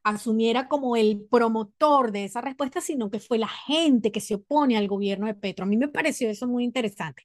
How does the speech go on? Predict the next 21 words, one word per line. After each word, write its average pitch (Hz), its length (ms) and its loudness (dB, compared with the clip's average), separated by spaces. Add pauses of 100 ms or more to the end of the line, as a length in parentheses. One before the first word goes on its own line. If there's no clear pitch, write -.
pero 311 560 6 (140)
sí 269 460 4
hago 277 320 6
la 311 120 0
salvedad 320 680 4
de 269 220 -4
que 226 300 -2 (220)
encontré 254 500 4
algunas 285 300 4
opiniones 285 520 -2
como 277 340 0
que 254 120 -2
nosotros 254 500 -2
no, 285 800 -2
no, 262 840 -6
no 247 200 2
estamos 277 280 4
respondiendo 240 680 2
a - 20 4
un 247 100 4
líder. 208 680 0